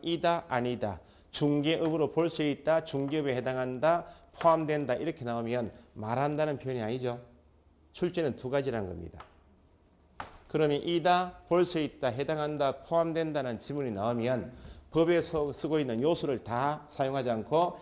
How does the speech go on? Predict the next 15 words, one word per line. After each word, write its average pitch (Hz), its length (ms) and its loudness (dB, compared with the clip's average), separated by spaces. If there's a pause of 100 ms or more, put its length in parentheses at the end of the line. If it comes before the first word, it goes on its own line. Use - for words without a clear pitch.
(220)
핵심 175 400 0
요소를 165 720 0
줄여서, 123 500 0 (600)
핵심 160 340 -2
요소를 151 360 0
줄여서 165 340 2
표현하는 113 480 -4
게 160 280 0 (240)
이다, 147 440 2
볼 143 180 2
수 139 140 -4
있다, 156 520 0 (220)
해당한다, 127 720 -2
포함된다는 120 600 -6
표현이에요. 90 480 -12